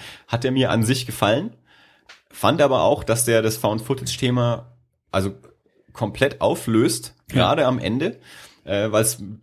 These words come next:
Speaker 1: genau wie du es ausgeführt hast, ähm, für mich überhaupt nicht mehr nachvollziehbar ist.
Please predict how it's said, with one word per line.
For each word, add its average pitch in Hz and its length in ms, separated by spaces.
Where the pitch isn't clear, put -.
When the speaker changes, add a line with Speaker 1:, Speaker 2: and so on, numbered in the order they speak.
Speaker 1:
genau 135 260
wie 165 40
du 160 60
es 147 60
ausgeführt - 400
hast, - 340
ähm, 90 300
für - 100
mich 123 160
überhaupt 120 320
nicht 127 120
mehr 110 80
nachvollziehbar 98 680
ist. - 340